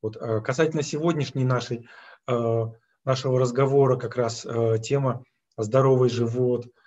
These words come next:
э, вот, э, про работу головного мозга, про энергетику. Ну, в общем, мы, э, работаем, работаем, работаем, э, на ваше благо.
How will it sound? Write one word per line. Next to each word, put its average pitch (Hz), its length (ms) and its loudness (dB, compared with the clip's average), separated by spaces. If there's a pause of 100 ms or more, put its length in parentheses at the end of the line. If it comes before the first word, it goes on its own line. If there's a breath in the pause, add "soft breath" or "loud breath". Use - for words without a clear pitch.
(340 soft breath)
э, 117 60 -12
вот, 107 240 -12
э, 104 1200 -8 (160)
про 143 300 6 (240 loud breath)
работу 147 420 0
головного 151 500 2
мозга, 131 680 -2
про 131 300 0
энергетику. 139 960 -6 (320 loud breath)
Ну, 160 100 -2
в 160 80 -2
общем, 160 300 -6 (220 loud breath)
мы, 147 120 0
э, 127 400 -2
работаем, 127 500 2
работаем, 117 440 -2
работаем, 160 500 -2 (400 loud breath)
э, 120 60 -6
на 110 680 0
ваше 135 300 4
благо. 117 480 2